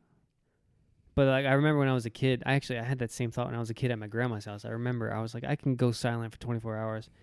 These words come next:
and for a whole day, wake up to when I went to sleep, I didn't say a word." I think I can still do that. Savannah says she knows I can do it, and she hates it. I like to try.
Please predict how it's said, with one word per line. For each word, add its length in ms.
and 80
for 140
a 40
whole 220
day, 220
wake 320
up 160
to 80
when 100
I 40
went 160
to 60
sleep, 240
I 60
didn't 160
say 100
a 60
word." 280
I 60
think 140
I 80
can 80
still 180
do 140
that. 180
Savannah 400
says 360
she 140
knows 300
I 80
can 120
do 140
it, 140
and 100
she 180
hates 280
it. 120
I 40
like 120
to 60
try. 300